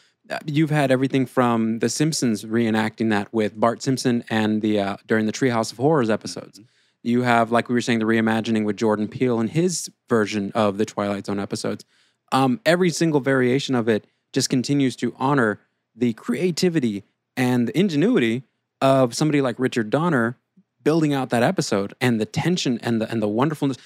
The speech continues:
Speaker 1: Like, I, I see a lot of that, those elements in what he did with one of my favorite films, which was, uh, The Omen back in nineteen seventy-six.
Speaker 2: Yes.
Speaker 1: The Omen was a s-, was such a far-fetched idea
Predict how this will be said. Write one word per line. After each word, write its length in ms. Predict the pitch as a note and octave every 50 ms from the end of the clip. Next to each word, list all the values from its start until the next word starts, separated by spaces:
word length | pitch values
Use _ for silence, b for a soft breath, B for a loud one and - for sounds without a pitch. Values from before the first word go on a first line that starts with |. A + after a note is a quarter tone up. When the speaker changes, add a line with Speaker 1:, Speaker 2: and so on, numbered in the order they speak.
| b b b b
Speaker 1:
Like, 320 | D#3 D#3+ - - - - -
I, 220 | - - D3+ C#3+ -
I 200 | C#3+ D3 D3+ D3+
see 240 | D3 - - F#3 F3+
a 60 | D3+
lot 240 | C#3+ C#3+ C#3+ D3 C#3
of 220 | B2+ A2 G#2+ A2 _ _ _ _ _ _ -
that, 560 | A2+ A2+ G#2+ G2+ B2 A#2+ C3 D3 E3+ E3+ - _ -
those 260 | - B2+ D3 E3+ E3+ F3
elements 460 | F3+ F#3 F#3 F#3+ F#3+ F#3 F3+ - - _ -
in 220 | C3+ C3+ C3+ C3+
what 140 | B2+ C3+ B2
he 120 | A#2+ C3+
did 180 | B2 B2+ B2+ A#2+
with 160 | A#2+ B2 -
one 140 | B2 B2 B2
of 60 | A#2+
my 160 | C#3+ D#3 E3+
favorite 320 | E3 - B2 A2+ A2 G#2 -
films, 340 | - A#2 A2+ A#2 A#2+ - - _ _ _ _ _ -
which 260 | - B2 A#2+ - B2+
was, 320 | B2 A#2+ A2+ A2+ G#2+ G#2
uh, 160 | G#2+ G2+ G#2
The 180 | G2+ G#2+ A#2+ C3
Omen 300 | D#3 G3+ G3+ C#3 G#2+ G#2
back 220 | G#2 A#2+ A#2 A#2
in 80 | B2 A#2
nineteen 320 | A2 A2+ A2+ - A#2+ A2
seventy-six. 440 | G2 - G#2 G#2 G2+ G#2 F#2+ G2 F2+
Speaker 2:
Yes. 1080 | G#2 F#2 F#2+ G2 G2+ G#2 G#2 G2+ F#2 F2 - - - - - - - - - - - - - - -
Speaker 1:
The 160 | D#3+ D#3+ E3
Omen 320 | E3+ G3 G3+ G3 F3 D#3+ C#3
was 240 | C#3 C3+ B2 - -
a 160 | C3 B2+ B2
s-, 280 | A#2+ - - - - _ -
was 220 | C#3 C3+ C3 A#2
such 260 | - - G#3 F#3+ -
a 60 | - C#3+
far-fetched 640 | - - D#3+ E3 E3 D#3 - D#3+ D3 - - -
idea 540 | C3+ B2 A#2 A#2+ D#3 F#3+ G3 D#3+ B2 A2+ A2+